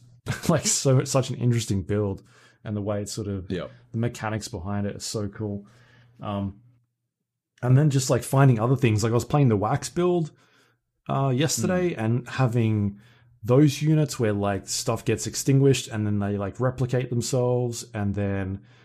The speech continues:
Speaker 1: you've got weird spells where you can hit, hit, uh, units, and if you slay them, you get a permanent damage boost, and so you just keep fucking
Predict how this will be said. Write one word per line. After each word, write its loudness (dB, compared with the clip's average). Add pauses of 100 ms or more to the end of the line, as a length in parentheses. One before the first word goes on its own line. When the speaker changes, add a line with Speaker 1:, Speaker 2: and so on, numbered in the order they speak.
(120)
Speaker 1:
you've -6
got 0
weird 2
spells -2
where 0
you 0
can -10
hit, -4 (220)
hit, -2
uh, 0
units, 0
and -6
if -4
you -2
slay -2
them, 2
you 0
get 0
a -6
permanent -2 (640)
damage 2
boost, 2
and -2
so 2
you 4
just -4
keep -4
fucking -2